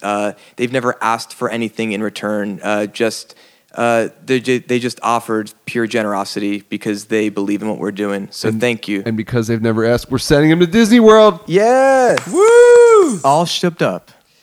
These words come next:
Speaker 2: Actually, sorry guys, but we don't have the budget for that. But maybe one day. That'd
Speaker 3: We
Speaker 2: be
Speaker 3: are gonna
Speaker 2: rad.
Speaker 3: try to send you something for the holidays.
Speaker 2: Yeah,
Speaker 3: We're working
Speaker 2: absolutely.
Speaker 3: on something.
Speaker 2: Well, we hope that all of you listeners out there are excited for the holidays and that you have something that you're looking forward to in the new year as well,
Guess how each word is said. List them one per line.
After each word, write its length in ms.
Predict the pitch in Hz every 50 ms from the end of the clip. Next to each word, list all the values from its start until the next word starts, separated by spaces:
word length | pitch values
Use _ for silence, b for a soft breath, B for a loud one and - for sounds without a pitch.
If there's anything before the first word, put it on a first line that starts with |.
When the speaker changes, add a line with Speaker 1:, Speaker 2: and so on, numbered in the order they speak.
| b b b b
Speaker 2:
Actually, 320 | - 113 110 - - 107 101
sorry 260 | - - 101 95 92
guys, 200 | 87 90 90 85 69
but 100 | 80 82
we 120 | 80 95 90
don't 140 | 90 85
have 120 | 82 80 82
the 60 | 85
budget 280 | - 82 82 76 78 76
for 140 | - 87
that. 260 | 80 80 80 78 73 _
But 260 | 90 87 80 - -
maybe 240 | 90 101 113 113 101
one 240 | 82 82 90 90
day. 140 | 80 73 71
That'd 120 | - - -
Speaker 3:
We 60 | -
Speaker 2:
be 60 | 147
Speaker 3:
are 140 | 170 185 202
gonna 140 | 196 208 196
Speaker 2:
rad. 80 | 165 160
Speaker 3:
try 100 | 165 160
to 80 | 151
send 220 | 143 - 151 143 131
you 60 | 117
something 420 | - - 139 120 113 - 98 95 98
for 80 | 101
the 80 | 98 98
holidays. 600 | 98 95 98 95 92 95 98 107 107 - - - -
Speaker 2:
Yeah, 260 | 226 175 107 - - - _ _ _ _ - _
Speaker 3:
We're 60 | 127 127 147
working 100 | 160 165
Speaker 2:
absolutely. 260 | 156 110 101 98 107
Speaker 3:
on 180 | 101 95 95 104
something. 420 | - 101 101 98 - 98 104 104 - _ _ _
Speaker 2:
Well, 320 | 135 156 160 156 147 -
we 140 | 151 160 180
hope 360 | 185 208 208 196 - - - 131
that 200 | 139 139 135 - _ _
all 240 | 123 123 131 135 135
of 80 | 127
you 140 | 123 127 131
listeners 440 | 120 120 113 - 117 113 110 107 104
out 220 | 107 101 92 -
there 280 | 101 101 98 95 95 87 78 _ _ _
are 80 | 101 101
excited 380 | 95 - - 113 107 107 104 92
for 120 | - 107 104
the 100 | 101 90
holidays 600 | 95 95 95 92 92 92 90 90 90 87 - - _
and 160 | 87 95 95
that 160 | 95 92 - -
you 360 | 92 90 95 101 110 113 101
have 520 | 104 104 98 95 95 92 90 85 92 - _
something 420 | - - 110 101 92 - 98 92
that 100 | 90 76
you're 160 | 71 95 95
looking 260 | 92 90 - - 95
forward 400 | 85 - - 95 90 90 90 87 -
to 240 | - - 90 90 -
in 100 | 82 85
the 60 | 87
new 120 | 87 90
year 300 | 87 87 85 87 87 85 -
as 160 | - 87 80
well, 380 | 82 87 90 87 85 85 78